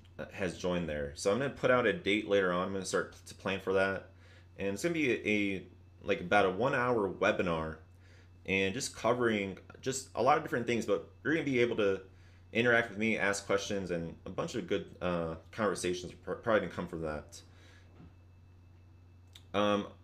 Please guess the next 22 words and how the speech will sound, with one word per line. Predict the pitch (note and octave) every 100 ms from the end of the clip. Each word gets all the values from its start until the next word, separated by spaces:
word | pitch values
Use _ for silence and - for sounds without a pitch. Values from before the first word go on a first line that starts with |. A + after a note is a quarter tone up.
| -
also, | D3 E3 C3
I've | B2
got | E3+
a | E3
discount | F#2 - B2 B2 D3 A2
going | G2+ A2+ G2
on | G2+ G#2
for | - F#2+ F2+ F2+ -
anybody | G2+ A#2+ A2+ A2+ G#2+
in | F#2+
my | F2+
Telegram | E2 - G2+ G2+ G2 F2 D#2
group. | E2+ G#2+ A2 -
Check | - B2+
that | C3 A#2
out | G2 A2
if | G2
you | G2+
wanna | G2 F#2+
get | F#2 G2
into | G2 F#2 G#2+ G2
the | F2+ F2+ F2 E2